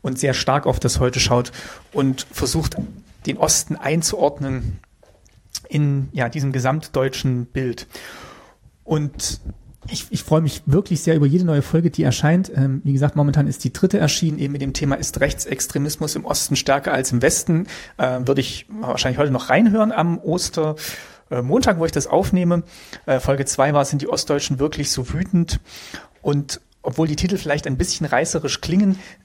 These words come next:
sind die Gespräche, die, ähm, die Marie-Sophie Schiller mit ihren Gästen führt,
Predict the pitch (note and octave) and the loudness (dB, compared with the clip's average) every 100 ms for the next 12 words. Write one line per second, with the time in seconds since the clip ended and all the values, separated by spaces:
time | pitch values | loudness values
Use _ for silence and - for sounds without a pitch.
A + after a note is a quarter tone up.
0 | _ - E3 D3+ D3 B2+ - C#3+ F3 F#3 | _ -8 -4 -2 0 2 2 2 2 2
1 | D#3 - D3+ D3 C#3+ - - _ _ _ | -4 -4 -4 -2 -4 -6 -12 _ _ _
2 | - B2+ C#3 C#3 C#3 C#3 - - _ _ | -10 -8 -6 -2 -2 -2 -6 -14 _ _
3 | - D#3+ C#3+ C3 D#3 D3+ - C#3+ - E3 | -12 -4 -2 -2 -4 -6 -4 0 2 4
4 | D#3+ D#3 C#3+ D3+ - D#3+ D3 C#3+ C#3+ - | 4 4 4 2 2 0 2 2 0 -2
5 | D3+ D3+ D3 | 0 2 2